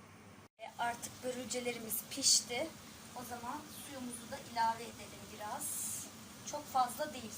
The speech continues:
Su ilave etmiyoruz çok fazla. Evet, bu kadar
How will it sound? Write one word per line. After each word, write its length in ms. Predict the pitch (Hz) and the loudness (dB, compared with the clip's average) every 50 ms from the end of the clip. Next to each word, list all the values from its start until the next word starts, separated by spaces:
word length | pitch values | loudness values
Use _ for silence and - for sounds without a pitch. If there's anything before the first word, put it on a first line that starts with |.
| - 254 | -8 -6
Su 60 | 254 | -6
ilave 380 | - - - 240 233 233 240 269 | -6 -4 2 4 4 4 4 2
etmiyoruz 500 | 269 240 214 - - 214 208 196 196 - - - | -2 -4 -4 -6 -6 -6 -6 -6 -6 -6 -6 -6
çok 120 | 214 208 208 | -6 -6 -6
fazla. 540 | - - 220 208 202 202 202 208 226 - - - - - - - - - - - - - - - - - - - - - - - - - - - - - - - 214 220 | -6 -4 -4 -4 -2 -4 -4 -4 -6 -6 -6 -8 -12 -12 -12 -12 -12 -12 -12 -12 -12 -12 -12 -12 -12 -10 -10 -8 -8 -6 -6 -6 -6 -6 -6 -6 -4 -4 -4 -4 -4 -4
Evet, 120 | 208 196 - - - | -4 -4 -4 -4 -6
bu 140 | - - - | -6 -4 -4
kadar 320 | 214 - 220 226 269 - | -2 0 2 2 2 0